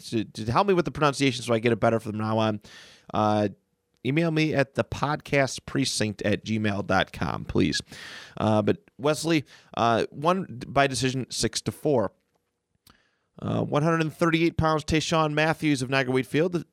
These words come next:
defeated Anthony Swan by fall. One hundred forty-five pounds, Colin Kogenauer of Niagara Wheatfield won by fall over Donovan Cleaver.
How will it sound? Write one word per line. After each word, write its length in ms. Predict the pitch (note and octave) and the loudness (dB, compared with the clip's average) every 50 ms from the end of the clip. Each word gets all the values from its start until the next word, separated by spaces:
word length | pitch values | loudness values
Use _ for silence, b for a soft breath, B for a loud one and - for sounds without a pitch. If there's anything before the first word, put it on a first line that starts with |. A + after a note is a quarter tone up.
| _ _ _ _ _ - | _ _ _ _ _ -12
defeated 480 | - G#2 - B2+ A#2+ A#2 A2 - - - - | -10 -4 0 0 0 0 -2 -4 -4 -2 0
Anthony 340 | B2 B2+ B2+ - B2+ C3 | 0 0 0 0 -2 -2
Swan 760 | A#2+ - - - - - D3+ E3+ E3 D3+ C3 B2 C3 D3 E3 b b b b b b b b - | 0 0 0 -2 -2 0 0 2 2 4 4 4 2 2 -2 b b b b b b b b -8
by 200 | A2+ A2 G#2+ G#2 | -6 -4 -4 -6
fall. 560 | - - - A2+ A2 A2+ B2 D3 F3 F#3 - - - | -4 -2 0 2 2 4 2 2 0 -2 -6 -6 -4
One 140 | - B2 B2 | -2 0 0
hundred 200 | C#3 C3+ B2 - | 0 -2 -2 0
forty-five 480 | C#3 C#3+ C#3 B2+ - D3 F3+ G#3 G3 | 0 2 2 2 0 0 0 0 0
pounds, 300 | - F#3 D#3 C3+ A2+ G#2 | 2 2 2 2 0 -2
Colin 360 | - - - C3 D3 D#3+ D#3+ | -4 -2 0 0 0 0 -2
Kogenauer 560 | C#3+ - A3 G3 G3+ G3 F#3+ E3 C#3 A#2 A2+ - | -2 0 0 0 2 2 2 2 4 4 2 2
of 60 | B B B B B B B B B - | B B B B B B B B B -4
Niagara 240 | A2+ A#2 A#2 A#2 A#2+ | -2 0 2 2 2
Wheatfield 360 | A#2 G#2 - - G#2+ G2 G2 | 2 2 2 2 2 2 2
won 140 | A2 A2+ A2+ | 0 0 2
by 160 | A#2 A2+ A2+ | 2 2 2
fall 280 | - - A2+ A#2 A#2 A#2+ | 2 2 2 2 4 2
over 120 | A2 A2+ | 2 0
Donovan 460 | G2+ B2 A2+ A2 A2+ A2+ A2 A#2+ A#2 | 0 0 0 0 0 0 0 -2 -2
Cleaver. 520 | - - - - D#3 F3+ E3 C3 A2 - | -4 -8 -2 0 0 2 4 2 2 0